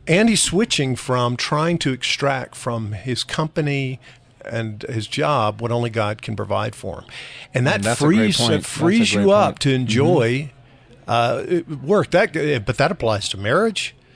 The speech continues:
Speaker 2: Yeah.
Speaker 1: You know, we put pressure on our spouses. Uh, "You need to do for me what only God can." We never say that, but we're
Speaker 2: Mm-hmm.
Speaker 1: thinking it. So they disappoint us.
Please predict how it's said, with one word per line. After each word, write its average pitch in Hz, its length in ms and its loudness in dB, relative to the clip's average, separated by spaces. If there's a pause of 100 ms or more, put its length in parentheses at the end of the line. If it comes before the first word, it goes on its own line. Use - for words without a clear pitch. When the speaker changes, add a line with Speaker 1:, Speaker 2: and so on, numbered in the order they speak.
Speaker 2:
Yeah. 107 200 -4
Speaker 1:
You 110 60 -4
know, 113 100 2
we 117 120 0
put 143 240 -2
pressure 127 340 0
on 110 80 0
our 98 100 -4
spouses. 127 720 -2
Uh, 117 160 -2 (140)
"You 131 120 -2
need 196 160 2
to 143 80 -2
do 135 200 4
for 123 160 -2
me 120 200 0
what 110 160 -2
only 117 200 0
God 113 340 0
can." 131 280 -2
We 135 120 2
never 135 200 2
say 135 280 0
that, 143 320 0 (180)
but 117 160 -2
we're 156 80 4
Speaker 2:
Mm-hmm. 160 80 2
Speaker 1:
thinking 185 300 0
it. - 200 -16 (160)
So - 160 -2
they 170 120 4
disappoint 165 580 -2
us. - 200 -12